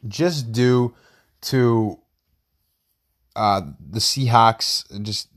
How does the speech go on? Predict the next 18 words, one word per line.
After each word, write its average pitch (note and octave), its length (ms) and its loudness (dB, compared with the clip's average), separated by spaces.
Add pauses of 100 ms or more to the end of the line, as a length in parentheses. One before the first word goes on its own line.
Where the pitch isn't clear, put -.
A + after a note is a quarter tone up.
having A2 440 2 (140)
one B2+ 220 -4
of A#2+ 60 -4
the A2 80 -4
best A#2+ 320 2
offenses A2+ 560 0
in G#2 60 -8
the G2+ 60 -8
league. G#2+ 460 -6
Russ-, A2+ 280 -6
they're G#2+ 200 -6
actually A#2 320 0
let-, A2 360 -2
uh, G#2 140 -2
Seattle's A#2+ 420 2
actually G2+ 280 -2
letting G#2+ 280 -4
Russell, G#2 680 -2